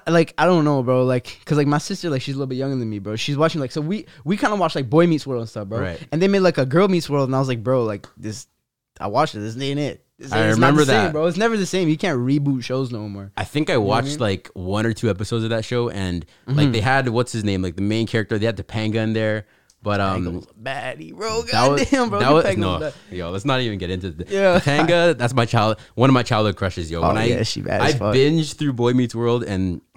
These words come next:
Speaker 2: bro, when, at the end, when Mister Fee, when the shit, <sighs> I don't wanna spoil it for,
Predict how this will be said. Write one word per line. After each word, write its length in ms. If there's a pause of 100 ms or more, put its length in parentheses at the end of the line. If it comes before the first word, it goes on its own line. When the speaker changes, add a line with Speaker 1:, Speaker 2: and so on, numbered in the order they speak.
(100)
Speaker 2:
bro, 500
when, 320
at 220
the 120
end, 200
when 100
Mister 240
Fee, 320
when 160
the 80
shit, 180 (200)
<sighs> 640
I 80
don't 80
wanna 100
spoil 240
it 80
for, 80